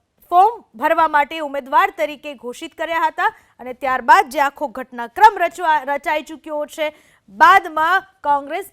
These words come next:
પક્ષે આ નિર્ણય લીધો. છ વર્ષ માટે કોંગ્રેસમાંથી સસ્પેન્ડ કરી દેવામાં આવ્યા છે નિલેશ કુંભાણીને.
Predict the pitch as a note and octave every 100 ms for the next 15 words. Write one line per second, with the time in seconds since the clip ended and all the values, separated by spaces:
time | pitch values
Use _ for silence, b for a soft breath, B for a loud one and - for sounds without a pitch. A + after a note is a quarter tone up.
0 | - D4 - F4 C#4 A#3+ A3+ B3 F4+ E4
1 | C#4 F4 A4 b b b - G4 G#4 E4+
2 | E4+ D#4 D4+ D4 F#4 D#4 C4 C#4 D#4 D4
3 | C#4 D4 - C4+ - E4 F4+ F4+ E4 D4
4 | D4+ D4 D4 C4+ B3+ B3+ C4 F#4 G4+ C4
5 | C4 C#4 - - B3 A3 D4 D4+ C4+ G3